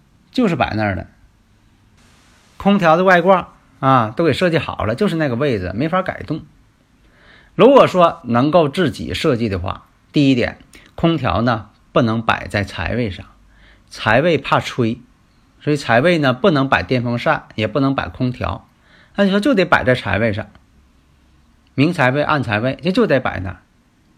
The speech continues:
那这个时候呢，就需要什么呢？你像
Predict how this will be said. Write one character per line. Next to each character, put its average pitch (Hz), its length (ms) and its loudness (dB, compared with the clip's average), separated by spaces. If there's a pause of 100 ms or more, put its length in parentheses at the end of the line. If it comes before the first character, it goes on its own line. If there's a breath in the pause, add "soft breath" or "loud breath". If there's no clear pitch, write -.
(380)
那 143 100 -2
这 175 140 2
个 131 80 2
时 110 160 -4
候 110 100 2
呢， 123 140 -2
就 113 120 -2
需 101 160 -6
要 113 160 4
什 95 140 -6
么 98 80 -4
呢？ 107 80 -2
你 104 80 -4
像 110 420 -2